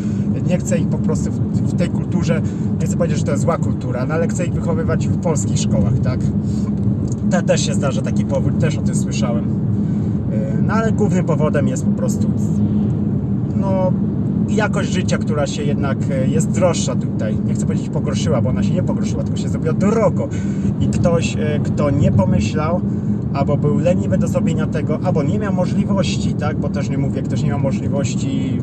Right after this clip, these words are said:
finansowych, albo jakichś, albo kto sobie cenił może nowe auta, musiał mieć nowe auto co roku i nie oszczędził.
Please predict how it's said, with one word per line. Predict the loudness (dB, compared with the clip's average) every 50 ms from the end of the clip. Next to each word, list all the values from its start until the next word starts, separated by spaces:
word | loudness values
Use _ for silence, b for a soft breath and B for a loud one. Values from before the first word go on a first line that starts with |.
| -2 -2
finansowych, | 0 -2 -2 -2 -2 -2 0 0 0 0 0 -2 -2 -2
albo | -2 -2 -2 0 0 0 -2 0
jakichś, | 0 0 0 -2 -2 -2 -2 -2 -2 -2 B B B B B B B B B B B -2 -2
albo | -2 0 0 0 0
kto | 0 -2 -2 -2
sobie | -2 -2 -2 -2
cenił | -2 -2 -2 -2 0 0 0 0 0 0
może | -2 -2 -2 -2 0 0
nowe | 2 2 2 2 0 0
auta, | 0 0 0 0 0 0 0 0
musiał | 0 0 0 0 0
mieć | 0 0 0
nowe | 0 0 0 0
auto | 0 0 0 0 -2
co | -2 -2 -2 0
roku | 0 0 0 0 0 -2 0 0
i | 0 0 0 0
nie | 0 0 0 0 -2
oszczędził. | 0 -2 -2 -2 -2 -2 -2 -2 -2 -2 -2 -2